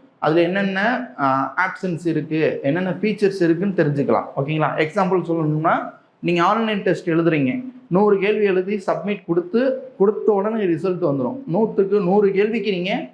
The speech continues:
எத்தனை கொஸ்டின் ஆன்சர் கரெக்ட், புரியுதுங்களா? இப்ப தொண்ணூத்தஞ்சு எடுத்திருக்கீங்க, nine, hundred out of ninety-five எடுக்கிறீங்க அப்படின்னா உங்களுக்கு முன்னாடி தொண்ணூத்தாறு,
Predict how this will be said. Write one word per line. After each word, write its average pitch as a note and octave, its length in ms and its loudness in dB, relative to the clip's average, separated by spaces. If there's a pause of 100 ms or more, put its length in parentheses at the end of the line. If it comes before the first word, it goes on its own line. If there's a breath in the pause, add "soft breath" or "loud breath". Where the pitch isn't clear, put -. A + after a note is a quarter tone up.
(320)
எத்தனை A#3 300 2
கொஸ்டின் F3+ 400 -2
ஆன்சர் D3 400 0
கரெக்ட், A2+ 380 -2 (520)
புரியுதுங்களா? D#3 360 2 (560)
இப்ப E3 180 2
தொண்ணூத்தஞ்சு F#3 520 2
எடுத்திருக்கீங்க, C3+ 500 0 (920)
nine, F#3+ 220 0 (420)
hundred F3+ 380 2
out F3+ 260 -2
of A#3+ 80 0 (180)
ninety-five G3+ 600 -2
எடுக்கிறீங்க D#3 420 0 (200)
அப்படின்னா B2 360 2 (540 soft breath)
உங்களுக்கு A3 400 2 (100)
முன்னாடி G#3 360 0 (160)
தொண்ணூத்தாறு, F3+ 640 0